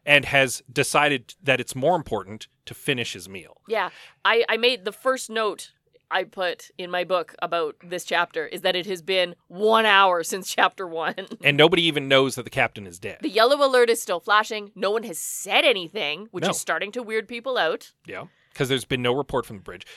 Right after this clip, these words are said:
Speaker 1: And Sorrel seems uninterested. And he's actually not even directly on his way to the bridge after he's finished eating, too. He's got a pit stop to make first. Far more pressing.
Speaker 2: Yeah, you're far more polite about it than he <laughs> was.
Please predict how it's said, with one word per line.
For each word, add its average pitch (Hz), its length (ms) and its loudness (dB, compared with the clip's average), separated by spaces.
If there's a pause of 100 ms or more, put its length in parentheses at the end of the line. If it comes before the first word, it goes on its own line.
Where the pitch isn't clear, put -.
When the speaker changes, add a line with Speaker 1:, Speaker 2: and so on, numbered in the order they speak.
(100)
Speaker 1:
And 147 160 -2
Sorrel 180 480 4
seems 131 520 -4 (420)
uninterested. - 720 -6 (320)
And 135 100 -4
he's 208 180 -4
actually 165 360 -2
not 139 200 -2
even 123 260 -6 (220)
directly 123 460 -4
on 104 160 -6
his 107 160 -12
way 107 120 -8
to 92 80 -12
the 90 80 -16
bridge 101 280 -10
after 95 320 -10
he's 95 200 -18
finished 101 360 -12
eating, 90 240 -12
too. 104 180 -14
He's 101 180 -18
got 95 160 -10
a 90 60 -12
pit - 280 -10
stop 90 280 -12
to - 60 -12
make 80 220 -16
first. - 420 -20 (320)
Far 143 420 0
more 110 160 -2
pressing. 101 380 -4 (280)
Speaker 2:
Yeah, 190 200 -4
you're 175 380 -2
far 202 300 0
more 190 160 0
polite 175 360 0
about 160 220 -2
it 151 100 -8
than 156 140 -6
he 220 200 -6
<laughs> - 100 -10
was. 226 300 2